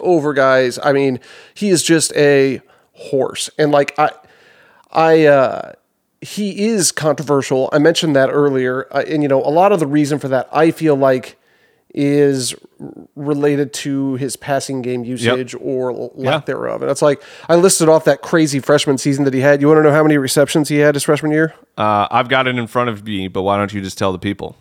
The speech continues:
Speaker 1: Okay. It's, it's zero. It's zero,
Speaker 2: <laughs>
Speaker 1: zero
Speaker 2: It was.
Speaker 1: receptions for zero yards.
Speaker 2: It was
Speaker 1: I mean,
Speaker 2: zero.
Speaker 1: dude, it's like,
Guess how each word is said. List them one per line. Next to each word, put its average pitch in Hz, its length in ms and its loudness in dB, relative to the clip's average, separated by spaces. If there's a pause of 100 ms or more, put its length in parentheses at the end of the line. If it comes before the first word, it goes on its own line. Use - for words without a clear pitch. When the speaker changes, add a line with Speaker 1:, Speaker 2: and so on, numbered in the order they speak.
(540)
Speaker 1:
Okay. 143 460 -2
It's, 170 280 0
it's 190 200 2
zero. 139 500 0
It's 160 180 0
zero, 180 600 4
Speaker 2:
<laughs> - 0 -
Speaker 1:
zero 196 320 4
Speaker 2:
It 180 60 4
was. 170 100 0
Speaker 1:
receptions 165 340 2
for 180 120 2
zero 165 320 6
yards. 143 360 2
Speaker 2:
It 147 140 2
was 131 280 0
Speaker 1:
I 196 60 6
mean, 196 140 4
Speaker 2:
zero. 208 100 6
Speaker 1:
dude, 214 40 6
it's 208 100 0
like, 190 240 2